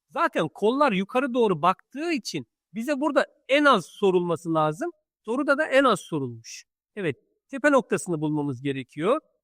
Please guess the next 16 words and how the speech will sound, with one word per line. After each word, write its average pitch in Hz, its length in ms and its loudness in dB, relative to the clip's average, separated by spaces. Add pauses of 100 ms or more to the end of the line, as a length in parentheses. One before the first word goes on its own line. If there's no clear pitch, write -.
(140)
Eksi 202 340 -8
b 254 260 4
bölü 262 300 -2 (460)
iki 185 300 -16
a. 120 220 -4 (540)
Yani 190 380 0 (200)
altı 202 380 4
bölü 165 180 0
ikiden 135 420 -8
cevap 156 360 0 (1080)
üç 165 240 -14
oldu. 113 260 -12 (300)
Tabii 220 380 -6
değer 233 360 6
bulacağımız 170 440 0
için 285 320 -8